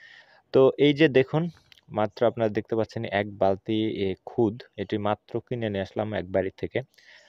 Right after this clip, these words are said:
আমাদের এইখানে বেশ কিছু চাতাল আছে, যেখানে অনেকেই কাজ করে। মূলত তারা হচ্ছে এই খুদগুলো নিয়ে আসে বাড়িতে, একটা কাজের বিনিময়ে হয়তো বা তারা পায়, সেগুলো এসে বিক্রি করে, মূলত সেগুলো নিলাম। আর আমি এই যে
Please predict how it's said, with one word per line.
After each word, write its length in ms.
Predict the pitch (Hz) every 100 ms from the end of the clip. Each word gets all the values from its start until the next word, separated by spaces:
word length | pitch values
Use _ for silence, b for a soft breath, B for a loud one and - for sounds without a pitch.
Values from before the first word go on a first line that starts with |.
| _
আমাদের 420 | 101 107 104 113 110 107
এইখানে 400 | 101 - 127 107 147 156 - 117
বেশ 180 | 101 107
কিছু 240 | - 110 117
চাতাল 380 | - 117 131 110
আছে, 220 | 85 113 135
যেখানে 380 | 104 98 101 101 101 101
অনেকেই 360 | 95 101 101 98
কাজ 200 | 104 95
করে। 220 | - 98 127 B B _
মূলত 300 | 104 107 - 104
তারা 220 | 101 101 98
হচ্ছে 340 | 98 - 98 98 98 95
এই 200 | 92 90 90 -
খুদগুলো 520 | - 110 107 - 95 92
নিয়ে 260 | 107 98 98
আসে 260 | 87 - 95
বাড়িতে, 340 | 95 85 90 110 - b b b _
একটা 340 | - 90 - 92 90 92
কাজের 300 | - 92 101
বিনিময়ে 500 | 92 98 101 92 82
হয়তো 240 | 85 87 87
বা 100 | 85
তারা 200 | - 87
পায়, 220 | - 95 131
সেগুলো 300 | - 98 98
এসে 160 | 95 98
বিক্রি 320 | 92 - 98
করে, 200 | 80 85 123 _ _ _ -
মূলত 140 | 101
সেগুলো 340 | 107 - 101 110
নিলাম। 280 | 92 87 117
আর 140 | 101 98
আমি 200 | 101 110 107
এই 140 | 123
যে 140 | 123